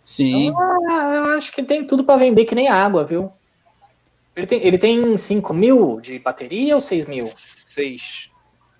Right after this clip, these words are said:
Speaker 2: Ah, vai vender que
Speaker 3: Seis.
Speaker 2: nem água, mano. Todo mundo que, que quer comprar um celular na faixa aí de um A, A vinte, A trinta e dois, o quatro G, vai acabar indo pro M trinta e dois, cara.
Speaker 3: Telinha de
Speaker 2: Cara
Speaker 3: Full H D de su-,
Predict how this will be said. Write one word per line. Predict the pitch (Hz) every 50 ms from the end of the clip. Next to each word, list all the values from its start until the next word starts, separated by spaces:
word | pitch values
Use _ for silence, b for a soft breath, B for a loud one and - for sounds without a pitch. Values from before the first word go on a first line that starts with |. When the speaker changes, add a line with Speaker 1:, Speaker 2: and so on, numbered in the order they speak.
| _ _ _ _ _ _ _ _
Speaker 2:
Ah, | - 135 147 175 165
vai | 139 135 135
vender | 156 170 175 147 127 147
que | 170 -
Speaker 3:
Seis. | 175 165
Speaker 2:
nem | 185 165
água, | 131 123 135 143 131 110
mano. | 104 - _ B B B B B B
Todo | - 233 294 294 294 320 294
mundo | 277 247 240 240 214 170 156 139
que, | 131 - 214 190 - - _ -
que | - 185
quer | - - 214 214
comprar | 214 226 208 180 - 196 196 190
um | 185 185 180 175 151
celular | - 190 196 185 185 180
na | 180 175
faixa | 170 - 185 170 147 - 175
aí | 170 160 147
de | 151
um | 156 151 151 147 147 143
A, | 156 165 165 - - _ _ _ -
A | 160 151 147
vinte, | 139 131 147 151 -
A | - 160 160
trinta | 156 160 160 160 160 -
e | 151 131
dois, | 127 135 151 180 208 202 151 117 - - - -
o | 175 131
quatro | - - 143 135 - 120 117
G, | 113 113 139 165 185 190 175 - _ _ _ _ _ _ _ _ _ _ _
vai | - 165 185
acabar | 185 - 202 196 202 202
indo | 202 214 208
pro | - 208
M | 196 202 202
trinta | 202 190 196 185
e | 170
dois, | 139 127 131 143 147 -
cara. | - - 104 - - _ _ _ _ _ _ _ _ _ _ _ _ _ _
Speaker 3:
Telinha | - 151 151 147 139 143 151 160 165
de | 151 127 139 147
Speaker 2:
Cara | 262 262 254 190 -
Speaker 3:
Full | - - - 165 160
H | 160 156 151 160 156 151
D | 139 131 147 147 147
de | 139 127 135 139 143 139 139 135 131 123
su-, | - - - - -